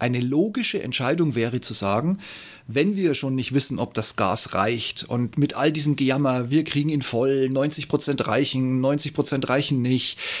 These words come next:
es reicht sowieso nicht, äh, der nächste Winter wird noch viel, viel schlimmer, also dreiundzwanzig, vierundzwanzig wird noch viel, viel schlimmer. Also mit all diesen Drohszenarien, die teilweise ja quasi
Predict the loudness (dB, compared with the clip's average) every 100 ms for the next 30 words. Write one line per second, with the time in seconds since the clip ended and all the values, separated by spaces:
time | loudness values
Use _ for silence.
0 | 0 0 2 0 0 -2 0 0 2 2
1 | 2 2 0 -2 -4 -2 -2 0 0 0
2 | 0 -2 2 2 2 0 0 0 0 0
3 | 0 0 0 2 2 2 0 -2 -2 0
4 | 0 -2 -12 -2 0 0 -2 -2 0 0
5 | 2 -2 -2 -2 0 0 0 0 0 2
6 | 0 0 -8 -8 -4 0 2 0 0 0
7 | 0 0 2 4 4 4 0 0 2 2
8 | 2 2 2 2 0 2 2 4 2 2
9 | 2 2 0 -6 -18 -16 -6 0 2 2
10 | 0 2 0